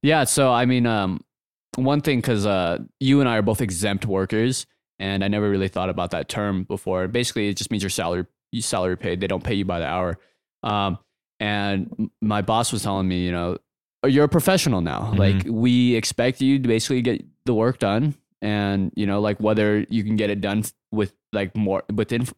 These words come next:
Speaker 1: forty hours or less than forty hours or mo-, sometimes maybe more than forty hours,
Speaker 2: Right.
Speaker 1: like, it's whatever. You're a professional, and you've been trained, and you went through school and
Speaker 2: Mm-hmm.
Speaker 1: whatever. Like, this is what's expected of you now. You just get your work done." You
Speaker 2: Right.
Speaker 1: know? And I was like, You know, like,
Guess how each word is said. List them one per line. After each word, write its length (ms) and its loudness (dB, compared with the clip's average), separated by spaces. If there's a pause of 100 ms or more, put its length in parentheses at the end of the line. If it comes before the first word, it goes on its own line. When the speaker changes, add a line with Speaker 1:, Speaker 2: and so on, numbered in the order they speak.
(100)
Speaker 1:
forty 280 0
hours 360 2
or 100 -2
less 220 -2
than 80 -2
forty 260 0
hours 340 0
or 340 -2 (320)
mo-, 220 -2
sometimes 540 -2
maybe 240 0
more 260 2
than 80 0
forty 260 0
hours, 280 0
Speaker 2:
Right. 140 0
Speaker 1:
like, 140 -2 (120)
it's 160 -6
whatever. 520 0
You're 480 0
a 60 2
professional, 640 -2
and 260 -4 (380)
you've 360 0
been 160 -2
trained, 460 -2
and 200 -2
you 160 -2
went 180 -2
through 120 -2
school 460 0
and 160 -2
Speaker 2:
Mm-hmm. 100 2
Speaker 1:
whatever. 380 2
Like, 200 -4 (300)
this 180 -2
is 80 -4
what's 140 0
expected 360 -4
of 100 -6
you 100 -4
now. 120 -6
You 180 -4
just 180 -4
get 100 -2
your 120 0
work 160 -2
done." 220 -10 (100)
You 120 -2
Speaker 2:
Right. 120 2
Speaker 1:
know? 260 -2
And 160 -2
I 40 -2
was 100 -2
like, 140 -4
You 60 0
know, 200 2
like, 240 -2